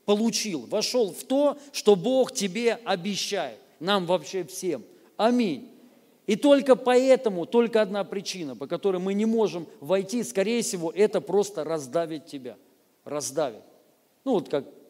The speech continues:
да, вот, если щас кому-то дать миллион, что ты щас с ним с-, сделаешь? Это небольшие деньги, долларов.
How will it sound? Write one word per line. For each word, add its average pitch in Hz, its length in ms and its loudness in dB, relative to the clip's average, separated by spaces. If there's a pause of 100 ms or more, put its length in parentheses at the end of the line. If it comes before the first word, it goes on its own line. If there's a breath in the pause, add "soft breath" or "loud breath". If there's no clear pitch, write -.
(580)
да, 143 260 -4
вот, 120 340 -14 (220 soft breath)
если 139 220 -6
щас 147 240 -6
кому-то 147 380 -6
дать 139 260 -4
миллион, 147 400 -4
что 180 180 -8
ты 170 140 -14
щас 147 280 -12
с - 40 -18
ним 143 120 -12
с-, 120 380 -20
сделаешь? 120 500 -8 (300 soft breath)
Это - 180 -8
небольшие 202 540 0
деньги, 113 460 -10 (260 soft breath)
долларов. 123 440 -6